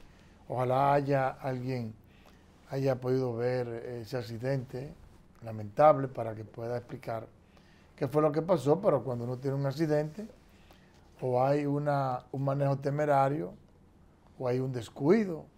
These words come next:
o hay un fallo mecánico, o algo pasa, o a veces la combinación de todas estas cosas. Pero para que dos vehículos choquen de frente,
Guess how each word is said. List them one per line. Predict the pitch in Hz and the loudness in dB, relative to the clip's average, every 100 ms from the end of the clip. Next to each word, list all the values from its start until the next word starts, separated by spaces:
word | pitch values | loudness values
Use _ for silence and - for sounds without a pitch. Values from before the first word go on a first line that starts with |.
| - _ - - - - | -20 _ -20 -20 -20 -8
o | 127 | -2
hay | 135 | -2
un | |
fallo | 117 131 | 0 -2
mecánico, | 123 110 - 185 165 139 - - - - - - - - - - | -2 -4 4 4 4 -2 -10 -20 -20 -20 -20 -20 -20 -20 -20 -10
o | 135 127 123 120 - | -6 -4 -2 -4 -2
algo | 127 160 156 | 0 2 0
pasa, | 160 214 185 135 | 0 -2 0 -2
o | 127 | 0
a | 123 | 0
veces | 131 170 165 | -2 -2 0
la | 156 | 0
combinación | 147 143 127 131 | 0 -2 -2 -2
de | 151 | -2
todas | 151 139 131 | 0 0 0
estas | 123 113 | -4 -10
cosas. | - 226 - - - _ - - - - - | -4 -4 -4 -14 -20 _ -20 -20 -20 -20 -8
Pero | 131 160 165 | -2 2 4
para | 147 139 | 4 4
que | 127 | 2
dos | 127 | 0
vehículos | 131 147 151 156 | 2 2 4 2
choquen | 143 156 160 | 2 2 6
de | 160 | 6
frente, | 135 143 147 165 | 6 4 2 -6